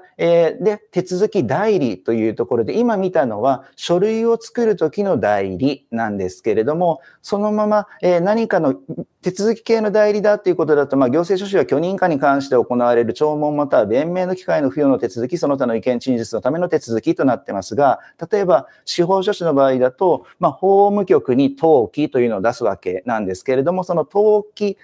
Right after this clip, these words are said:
申請の代理までできたり、あるいは、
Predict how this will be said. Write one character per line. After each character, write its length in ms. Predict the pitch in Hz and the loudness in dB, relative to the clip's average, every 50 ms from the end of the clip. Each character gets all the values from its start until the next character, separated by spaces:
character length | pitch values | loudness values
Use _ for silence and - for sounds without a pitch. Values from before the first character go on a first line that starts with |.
| _ | _
申 420 | - - - - 226 226 220 208 196 | -10 -8 -4 -2 -2 -2 -2 -4 -6
請 480 | - - - 147 143 131 120 113 101 | -8 -6 0 2 4 4 4 2 2
の 240 | 95 120 170 160 - - | 2 0 0 0 -2 -4
代 460 | 98 92 - 135 117 117 117 113 107 | -2 0 2 2 2 0 -2 -4 -4
理 280 | 113 113 113 - _ _ - | -4 -4 -4 -4 _ _ -4
ま 140 | 151 - | -2 0
で 160 | - 180 135 - | 0 0 0 -2
で 160 | 104 104 117 | -2 -6 -6
き 100 | - - - | -6 -6 -8
た 120 | - 90 | -6 -4
り、 260 | 95 120 123 104 95 _ - - - | -2 0 -2 -2 -2 _ -14 -14 -6
あ 80 | - 165 | -2 0
る 80 | 208 | 2
い 60 | 208 190 | 2 4
は、 180 | 185 160 131 | 2 2 2